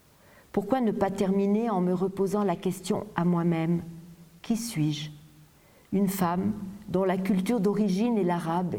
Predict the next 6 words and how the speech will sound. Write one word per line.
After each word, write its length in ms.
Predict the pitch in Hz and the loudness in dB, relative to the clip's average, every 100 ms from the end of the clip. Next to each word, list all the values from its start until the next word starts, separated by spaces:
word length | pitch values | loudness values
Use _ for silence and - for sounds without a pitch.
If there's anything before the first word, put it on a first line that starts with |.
| - | 0
et 60 | |
l'islam. 600 | 165 160 - 147 135 135 147 - - - - - - - - _ | 0 -2 -2 0 0 0 -2 -8 -14 -16 -20 -20 -20 -20 -20 _
Alors, 480 | - 170 175 214 208 - - - | -2 0 2 0 -4 -12 -16 -6
autant 300 | - 185 214 | -2 0 2
le 120 | 220 190 | 2 0
souligner, 680 | 202 185 165 156 151 151 | 0 2 2 4 2 2